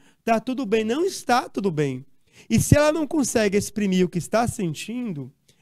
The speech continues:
é uma relação unilateral. Não há espaço para ela expressar seu sentimento. De alguma forma, ele está barrando uma dimensão, a dimensão afetiva da esposa.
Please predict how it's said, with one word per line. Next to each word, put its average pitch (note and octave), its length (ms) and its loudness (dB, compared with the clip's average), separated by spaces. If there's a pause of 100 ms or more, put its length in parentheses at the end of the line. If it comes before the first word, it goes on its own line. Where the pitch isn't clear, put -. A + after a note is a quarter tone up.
(140)
é F3+ 120 4
uma F3+ 180 2
relação F3+ 580 0
unilateral. G#3 680 -4 (680)
Não F#3 260 2
há G#3 100 2
espaço A3 640 -2
para F#3 100 -4
ela F3+ 100 -2
expressar F3 480 -4
seu D#3+ 120 -10
sentimento. D3 600 -8 (1600)
De D#3 140 4
alguma A#3+ 340 2
forma, A3+ 600 2
ele B3 580 2 (1000)
está G3+ 360 2
barrando G#3 880 -2 (640)
uma G#3 240 0
dimensão, G3+ 720 -2
a F3+ 80 -6
dimensão F#3 460 0
afetiva F3+ 460 -2
da F#3 100 -4
esposa. D3 540 -6